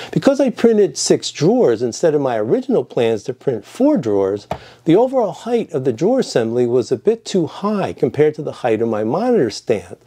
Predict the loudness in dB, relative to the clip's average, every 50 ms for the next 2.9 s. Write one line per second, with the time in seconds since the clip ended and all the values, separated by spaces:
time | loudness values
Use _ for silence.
0 | -20 -20 -20 -20 -10 -2 2 2 4 2 2 2 2 0 2 2 2 2 2 0
1 | -4 -6 -4 -4 -4 -4 -4 -4 0 2 2 4 4 2 0 -2 -8 -8 -6 -6
2 | -6 -6 -8 -12 -4 0 2 2 2 0 -2 -6 -6 -6 -6 -6 -8 -12